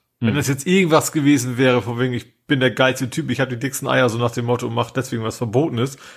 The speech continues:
Speaker 1: dann wär's bestimmt Leute gegeben, die das total geil finden.
Speaker 2: Hm.
Speaker 1: Aber er hat das auch seinen Fans ja so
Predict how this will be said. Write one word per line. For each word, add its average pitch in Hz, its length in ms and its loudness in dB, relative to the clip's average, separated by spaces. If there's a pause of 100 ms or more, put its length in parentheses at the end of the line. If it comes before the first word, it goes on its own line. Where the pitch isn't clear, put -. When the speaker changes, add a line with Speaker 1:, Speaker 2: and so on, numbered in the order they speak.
(140)
Speaker 1:
dann 143 300 0
wär's 143 280 0
bestimmt 185 380 0
Leute 147 280 6
gegeben, 123 360 2
die 107 80 0
das 113 160 0
total 117 280 2
geil 104 220 2
finden. - 300 -10 (160)
Speaker 2:
Hm. 101 260 -2
Speaker 1:
Aber 110 220 0
er 113 80 4
hat 123 100 0
das 120 180 2
auch 127 120 -4
seinen 123 180 2
Fans 151 320 2
ja 113 140 4
so 98 180 -6